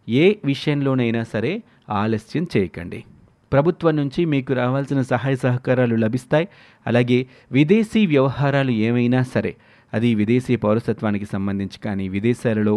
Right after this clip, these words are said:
ఉద్యోగం లేదా వ్యాపారానికి సంబంధించి, చదువుకి సంబంధించి,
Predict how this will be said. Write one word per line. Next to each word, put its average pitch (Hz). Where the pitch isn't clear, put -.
ఉద్యోగం 117
లేదా 101
వ్యాపారానికి 120
సంబంధించి, 101
చదువుకి 147
సంబంధించి, 107